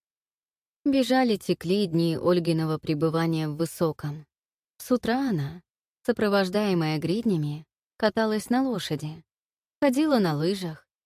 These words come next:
стреляла из лука на площадке для ратных упражнений.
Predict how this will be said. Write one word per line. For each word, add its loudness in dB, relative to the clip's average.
стреляла 2
из -4
лука 0
на 0
площадке -2
для 0
ратных -4
упражнений. -2